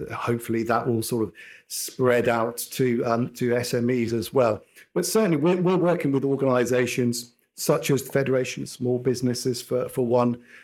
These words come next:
uh, to try and talk to them, uh, about, uh, apprenticeships, obviously what ucas can do to help them, um, within that field as well. But that whole general awareness raising piece, um, and removing misconceptions. So we are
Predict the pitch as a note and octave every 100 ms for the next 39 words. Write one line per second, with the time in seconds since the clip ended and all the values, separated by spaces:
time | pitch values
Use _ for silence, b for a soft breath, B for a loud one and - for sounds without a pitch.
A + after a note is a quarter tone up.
0 | B B - C#3 D3 - E3 D#3+ A3 F#3
1 | - D3+ D3+ D3 C3 D3+ C3+ B2+ _ -
2 | C3+ D#3 C#3+ C#3 - C3 - _ - -
3 | B2+ B2 - F#3+ F#3 - - _ A2+ -
4 | - A2 A2 B2 A#2+ A#2+ A2+ A#2 A2 A#2
5 | A#2 A#2 A#2 A#2 A2+ A#2+ A2 A2+ - C3
6 | B2 A2+ A2 A2+ A2+ _ _ _ _ -
7 | C3 A2+ A2+ - B2 G#2 C#3+ C#3+ E3 B2+
8 | C#3 A#2+ D#3+ D#3 C3+ B2+ A#2+ B B B
9 | C3+ C#3 C#3+ C3+ A#2 B2 C3 B2 A#2 A#2
10 | A#2 C3 A2+ - - A#2 A2+ B2 A#2+ A#2+
11 | A#2+ C3 B2 C3 A#2 A#2+ _ B2+ B2 -
12 | A2+ - C3 - - G2+ - - b b
13 | b - C#3 C#3+ - - C#3+ C#3+ D#3 C#3+
14 | A#2